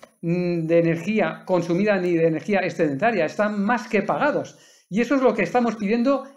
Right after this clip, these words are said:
y reclamando a Próxima Energía, que no nos cobren estas cuotas cuando tenemos tantos excedentes. Es que es evidente, vamos. Estamos buscando, eh, bueno, alternativas y estamos hablando con ellos, a ver si conseguimos alguna cosa.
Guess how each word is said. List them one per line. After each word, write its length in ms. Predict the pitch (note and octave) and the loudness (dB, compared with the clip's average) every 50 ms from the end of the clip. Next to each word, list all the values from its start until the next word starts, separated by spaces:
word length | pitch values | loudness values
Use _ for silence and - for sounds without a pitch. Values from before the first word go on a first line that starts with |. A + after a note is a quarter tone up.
| - | -4
y 80 | F3+ E3+ | -2 0
reclamando 640 | E3+ F3+ D#3+ E3 E3 F#3 A3 A#3+ A#3 A#3+ A3+ - | 0 0 0 0 0 0 2 2 2 2 2 2
a 80 | F3 - | -2 -4
Próxima 400 | G3+ G3 G#3+ G#3+ A3+ G#3+ G3+ G3+ | -2 -2 -4 -2 -2 -2 0 0
Energía, 340 | E3 D3 - A#3 G#3 C#3+ - | -2 -2 -4 -4 -4 -4 -2
que 100 | G3 F3+ | -2 -2
no 120 | G3+ B3 | 0 0
nos 140 | B3+ B3+ B3+ | 0 0 2
cobren 320 | - B3 B3 A#3+ A#3 A3+ | 2 2 2 4 2 2
estas 240 | G#3 G#3+ G#3+ F#3 - | 0 0 0 -2 -2
cuotas 280 | - G#3 G#3 A3+ B3+ B3 | -2 -4 -2 -2 -2 -2
cuando 260 | - G#3+ G3+ F#3+ F#3 | 0 0 0 0 0
tenemos 280 | G3 G#3 B3 C4 A#3+ | 0 0 2 2 2
tantos 280 | B3+ D4 C#4+ C#4 C#4+ B3 | 2 2 2 4 4 4
excedentes. 760 | C4 B3+ - A#3 C#4 D#4+ E4 E4 D#4+ A3+ E3+ - - - - _ _ _ _ _ _ _ | 4 2 2 2 2 2 2 2 0 0 0 -2 -8 -18 -20 _ _ _ _ _ _ _
Es 140 | - E3+ - | -10 -8 -2
que 100 | - A3 | -2 0
es 80 | A3 | 2
evidente, 420 | A#3 A3 F#3+ F3 G3 A3+ G#3+ - C3+ | 2 4 4 4 4 2 2 0 0
vamos. 340 | D3+ F#3 D#3+ C3 - - - _ _ _ - - - - - - _ - - _ _ _ _ _ _ _ _ _ _ _ _ _ _ _ _ _ | -2 -2 -4 -4 -10 -14 -20 _ _ _ -20 -20 -20 -20 -20 -20 _ -20 -20 _ _ _ _ _ _ _ _ _ _ _ _ _ _ _ _ _
Estamos 320 | - F3 E3 B3 B3+ C4 B3+ | -8 -2 2 2 4 4 4
buscando, 540 | A3+ A3 - A3+ A#3 B3 A#3+ A#3 A#3 - - | 2 2 2 2 4 4 2 2 0 -4 -2
eh, 420 | G3+ F#3 F3 F3 E3+ E3 E3 D#3+ D#3 | 2 2 4 4 4 4 4 2 2
bueno, 280 | F3+ F#3 - - - - | 0 -2 -4 -6 -12 -10
alternativas 800 | - F3 E3+ E3+ F3+ F3+ E3 F3 E3+ E3+ B3+ C#4 D#4 D#4 C4 C4+ | -4 -4 -2 0 0 0 2 2 0 2 2 4 4 2 2 0
y 20 | G3 | -2
estamos 320 | D#3+ A3+ A3 G#3+ G#3+ G#3+ | 0 0 0 0 0 0
hablando 340 | F3+ F3+ F#3+ G3 F#3+ F#3+ F3+ | 0 2 2 2 2 2 0
con 160 | F3+ D#3+ D3 | 0 0 -2
ellos, 280 | C#3 B2+ B2 A#2+ - E3 | -2 -4 -6 -6 -4 -2
a 60 | D#3 | 0
ver 120 | E3 F3+ | 0 0
si 120 | F3 - G3+ | 0 0 -2
conseguimos 640 | G3+ F#3+ E3 - E3+ E3 F#3+ G3+ G#3+ G#3+ A3 - - | -2 -2 -2 -2 -2 0 0 0 0 -2 -4 -8 -12
alguna 380 | - D#3 D3+ C#3+ D3 C#3 B2 B2 | -8 -8 -6 -4 -4 -6 -8 -10
cosa. 280 | - A2 - - _ | -12 -16 -20 -20 _